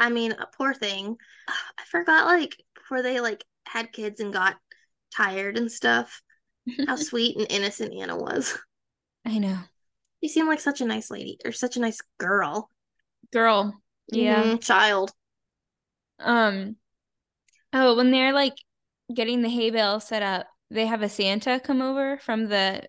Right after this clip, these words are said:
Speaker 2: from the devil side of the
Speaker 1: Oh, that's
Speaker 2: parade.
Speaker 1: right. And the kids are like, "Who the hell?"
Speaker 2: <laughs> Yeah, for real.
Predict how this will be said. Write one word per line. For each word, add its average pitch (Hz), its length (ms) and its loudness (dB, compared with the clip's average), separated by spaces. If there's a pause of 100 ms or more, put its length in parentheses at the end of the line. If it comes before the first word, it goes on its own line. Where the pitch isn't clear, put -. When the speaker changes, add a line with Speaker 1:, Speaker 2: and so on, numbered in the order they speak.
(120)
Speaker 2:
from 226 220 0
the 202 100 0
devil 202 400 2
side 254 420 2
of 254 40 -8
the 254 80 2
Speaker 1:
Oh, 320 460 8
that's 254 220 4
Speaker 2:
parade. 262 100 4
Speaker 1:
right. 247 360 6
And 233 140 0
the 226 60 4
kids 240 280 -2
are 240 100 2
like, 214 240 -2 (200)
"Who 311 200 -8
the - 100 -12 (300)
hell?" - 420 -10
Speaker 2:
<laughs> - 600 -2
Yeah, 285 420 2
for - 100 0
real. 214 280 2